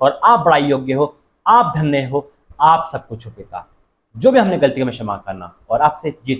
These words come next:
तेरी हो रही है, ये मन परिवर्तन हो गया। धन्यवाद करता हूँ, यीशु मसीह के नाम से मांगते हैं, आमीन, आमीन। God bless you, जय मसीह की।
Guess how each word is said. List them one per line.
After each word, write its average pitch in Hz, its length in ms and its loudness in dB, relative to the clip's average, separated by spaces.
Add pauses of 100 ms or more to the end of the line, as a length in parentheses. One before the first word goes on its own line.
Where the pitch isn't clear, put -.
तेरी 156 180 2
हो 160 140 2
रही 170 120 -2
है, 185 60 0
ये - 420 -12
मन 127 500 0
परिवर्तन 202 380 0
हो 180 120 -2
गया। 180 120 -6
धन्यवाद 110 420 -4
करता - 200 -20
हूँ, 95 100 -20
यीशु 139 340 -6
मसीह 113 220 -8
के 104 60 -10
नाम 90 140 -16
से 87 140 -20
मांगते 87 300 -20
हैं, 101 60 -8
आमीन, 113 220 -12 (100)
आमीन। - 1200 -20
God 123 200 0
bless 107 180 -6
you, 98 100 -16
जय 98 140 -4
मसीह 92 300 -16
की। 92 120 -20